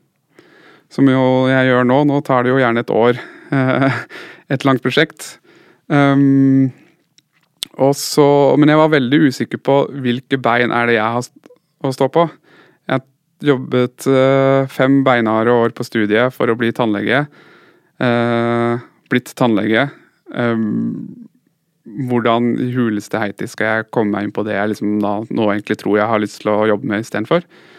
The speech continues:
Og, eh, heldigvis så hadde jeg jo da, eh,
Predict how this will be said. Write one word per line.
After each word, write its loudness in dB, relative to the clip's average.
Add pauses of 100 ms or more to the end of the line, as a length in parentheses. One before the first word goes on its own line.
(1000)
Og, 2 (1200)
eh, -2 (180)
heldigvis 2 (100)
så 0
hadde 2
jeg 4
jo 2
da, 2 (200)
eh, -2